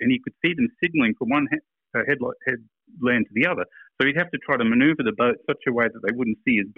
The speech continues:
boat, and then they'd try to sneak in at night because they, obviously, you know, when you're going down the coast, you, you run out of water and food. So they were trying to go somewhere where they could get a little bit of water at least. But every time they tried, they, they were beaten. You know, people would run up and, and, um,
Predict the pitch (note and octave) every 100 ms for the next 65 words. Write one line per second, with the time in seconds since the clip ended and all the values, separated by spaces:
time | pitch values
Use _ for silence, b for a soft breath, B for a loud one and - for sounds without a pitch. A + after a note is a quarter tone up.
0 | - B2+ - B B B B C3 C3+ C3
1 | B2+ D3+ C3+ - - D#3+ E3 C3 A2+ C3+
2 | G3 G#3 - - C3 C3+ C3+ - - D#3
3 | C#3+ - G#2+ G#2 A2 A2 A2 - A#2+ A2+
4 | G#2 G2+ G2+ - C#3+ - A2 - _ _
5 | - A2+ A#2+ G#2+ G2 G#2+ F#3 D4 - -
6 | - D#4+ - - _ _ - B2+ B2+ D#3+
7 | B2 A2 A2+ - C#3 B2+ G2+ G#2 G2+ G2
8 | A#2 F#2+ F2+ A#2+ F3+ G#2+ F2+ F2 A2+ -
9 | _ _ _ _ _ _ _ - - D3
10 | E3 C#3 C3 A#2+ A#2 G#3+ G#3 C3+ A#2 B2
11 | B2 A#2 A2+ B2 - D3 - A#2 - D3
12 | A#2 A2+ - A#2+ C3+ C#3+ B2+ A2+ A2 -
13 | _ _ _ - A#2+ A#2+ A#2 A2 G#2